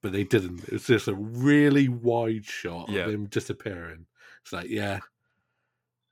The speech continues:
Speaker 1: he's coming back. <laughs>
Speaker 2: Yeah, exactly. And then when he's on the floor and he's not bleeding
Speaker 1: <laughs>
Speaker 2: or
Speaker 1: He,
Speaker 2: fucking
Speaker 1: he's perfectly
Speaker 2: dying.
Speaker 1: fine.
Speaker 2: <laughs> Yeah,
Speaker 1: It's
Speaker 2: you're
Speaker 1: like,
Speaker 2: like,
Speaker 1: "All right, yeah,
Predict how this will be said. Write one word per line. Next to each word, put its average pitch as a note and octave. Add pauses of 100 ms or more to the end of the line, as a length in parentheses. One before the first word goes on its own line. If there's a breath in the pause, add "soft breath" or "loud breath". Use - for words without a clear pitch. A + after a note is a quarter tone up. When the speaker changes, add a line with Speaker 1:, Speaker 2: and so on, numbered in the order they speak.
(640)
Speaker 1:
he's G2+
coming E2
back. -
<laughs> - (420 loud breath)
Speaker 2:
Yeah, F#2+
exactly. E2+
And G2
then G#2
when G2+
he's G2
on G#2
the F#2
floor F2+
and F2
he's E2
not G2+ (640)
bleeding F#2 (120)
Speaker 1:
<laughs> -
Speaker 2:
or B2
Speaker 1:
He, D#3
Speaker 2:
fucking D#3+
Speaker 1:
he's B2
perfectly B2+
Speaker 2:
dying. -
Speaker 1:
fine. A2 (120)
Speaker 2:
<laughs> -
Yeah, -
Speaker 1:
It's D3+
Speaker 2:
you're B2
Speaker 1:
like, D#3
Speaker 2:
like, -
Speaker 1:
"All D#3
right, D#3 (360 loud breath)
yeah, D3+